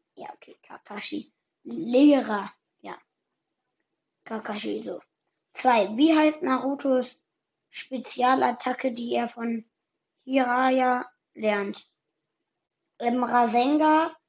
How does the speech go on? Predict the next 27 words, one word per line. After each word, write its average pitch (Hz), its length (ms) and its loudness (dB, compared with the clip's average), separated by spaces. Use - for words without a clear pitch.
Katon 262 760 0
Gokakyu 247 1800 -6
no 226 320 2
Jutsu 302 640 -4
oder 262 360 0
Shitori? 247 1040 -6
Also 240 260 2
ich 240 160 -2
weiß 240 280 4
es, 427 280 -4
weil 233 240 4
ich - 120 -14
bin 262 180 -4
aber 240 340 0
grad 262 400 4
erst 240 340 0
dabei, 226 460 -4
also 208 300 -6
das 185 220 -8
hat 220 180 -12
er 208 100 -4
noch 208 140 -10
nicht - 240 -20
gelernt. 202 260 -20
Es 277 240 -6
ist - 100 -14
Rasengan, 220 600 0